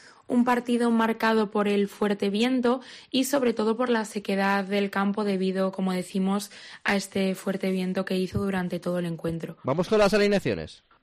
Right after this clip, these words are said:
Speaker 1: En cuanto a las alineaciones, para el Polideportivo Ejido Godino en la portería, Gaby Ramos, Miquel, Lucho, Jonsa, Tena, Jorge García, Sergio Pérez, Dani Plomer, Montero y Óscar García.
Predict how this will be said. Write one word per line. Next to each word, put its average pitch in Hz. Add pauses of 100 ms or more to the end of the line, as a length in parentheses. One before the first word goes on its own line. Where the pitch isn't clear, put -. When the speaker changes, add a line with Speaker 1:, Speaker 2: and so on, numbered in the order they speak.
(120)
Speaker 1:
En 233
cuanto 214
a -
las 208
alineaciones, 226
para 196
el 190
Polideportivo 190
Ejido 196
Godino 190
en 190
la 185
portería, 202 (300)
Gaby 202
Ramos, 226
Miquel, 214
Lucho, 214 (100)
Jonsa, 220 (140)
Tena, 214
Jorge 240
García, 226 (300)
Sergio 220
Pérez, 233
Dani 226
Plomer, 208 (300)
Montero 214
y 196
Óscar 190
García. 180